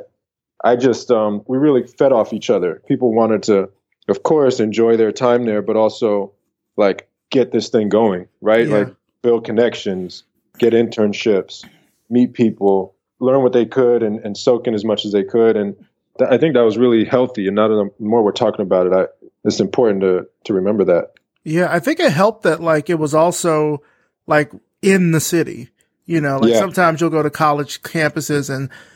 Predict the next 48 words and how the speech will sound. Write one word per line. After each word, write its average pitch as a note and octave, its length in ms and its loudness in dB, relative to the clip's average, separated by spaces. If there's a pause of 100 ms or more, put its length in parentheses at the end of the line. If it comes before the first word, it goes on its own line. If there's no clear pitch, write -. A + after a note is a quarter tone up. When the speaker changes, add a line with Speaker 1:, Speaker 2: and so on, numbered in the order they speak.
(160)
Speaker 2:
they C4 100 -2
may C4+ 140 2
be G#3+ 120 -2
in F3+ 80 -2
smaller D3+ 420 0
towns F3 640 2
or D#3+ 60 -2
they D3+ 100 -2
may D3+ 140 -2
be C#3+ 100 -6
kind C#3 160 -2
of B2 80 -8
segregated D3 600 0
off C3+ 300 2
from C3+ 320 -2 (500)
the D3+ 80 0
main D3 220 0
community. D3+ 260 2
Like, C#3+ 100 0
we A3 80 2
were, C4 100 4
like, D#3+ 160 2
in D3 100 -2
the C3+ 100 -2
thick - 340 -2
of C#3+ 80 -2
the C#3+ 80 -4
city. F#3+ 240 0
Like, C#3+ 200 0
you F#3+ 100 -4
could G3 120 0
hop E3 280 0
on D3+ 80 -2
the D3 80 -4
thirteen D#3 760 -2 (380)
and D3+ 140 -4
you're E3+ 140 2
right D#3 220 2
in D#3 80 -2
the D#3 60 -2
middle D3+ 240 0
of C#3+ 80 -4
downtown C#3+ 540 -2
Atlanta C#3+ 580 0
and, C3+ 220 -6
you B2+ 80 2
Speaker 1:
Mm-hmm. B2 120 4
Speaker 2:
know, C#3 160 4